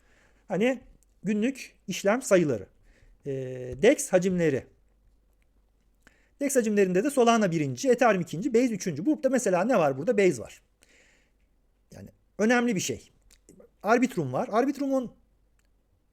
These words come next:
coin'i iyi gitmedi ama bu Base üzerindeki, e, Aero-, Aerodrome Finance, hani teknik özellikleri de iyi. E, ve, e, buradaki trend de üç ayda yüzde beş yüz artmış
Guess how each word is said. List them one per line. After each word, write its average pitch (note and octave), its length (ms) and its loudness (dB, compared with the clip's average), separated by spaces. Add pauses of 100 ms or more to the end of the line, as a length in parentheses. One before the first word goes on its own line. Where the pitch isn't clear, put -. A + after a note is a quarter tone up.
(120)
coin'i B3 300 -2
iyi A#3 200 -2
gitmedi A#3 340 -2
ama F3+ 320 0
bu G#3 220 -2
Base A3 320 2
üzerindeki, G3+ 720 0 (320)
e, D3+ 60 -6 (880)
Aero-, G3+ 360 4
Aerodrome G#3+ 440 4 (200)
Finance, D#3+ 480 -2 (540)
hani F#3+ 160 -8
teknik B3 400 -4
özellikleri A#3 400 4
de D#3+ 40 -2
iyi. A#2+ 200 -6 (1000)
E, E3 140 -6
ve, A#3+ 280 4 (520)
e, F3 120 -6
buradaki G#3+ 260 -2
trend A3 280 2 (100)
de C3+ 240 2 (600)
üç G3 160 0
ayda E3+ 280 2
yüzde G3+ 260 2
beş G#3 180 2
yüz C#3 80 -6
artmış - 460 -8